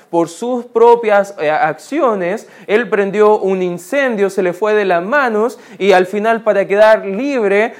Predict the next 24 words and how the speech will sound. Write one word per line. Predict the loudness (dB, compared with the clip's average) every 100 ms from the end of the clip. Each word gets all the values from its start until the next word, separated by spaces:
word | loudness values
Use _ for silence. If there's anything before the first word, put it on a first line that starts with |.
| -12 -4
y | -2
li-, | 0 -2
manos | 2 0 0 -2
limpias, | -4 -6 -2 -4 -2
le | -4
echó | -4 -2
la | 0 -2
culpa | -4 -8 -2 -2
a | -2
cristianos | -10 -14 -6 -4 -4 -6 -8 -8 -6
y | -6
estaban | -2 -2 -2 -4
queriendo | -4 -4 -4 -4 -6 -6
quemarle | -8 -4 -2 -2 -2 -4 -6 -12 -16 -10
porque | -8 -4
estaban | -4 -2 -6
echándole | -8 -8 -6 -4
la | -4 -4
culpa | -6 -4 -4 -4
de |
una | -6 -8 -8 -10
ciudad | -14 -10 -6 -6 -6
completa | -12 -12 -12 -10 -10 -10
quemada. | -12 -10 -12 -12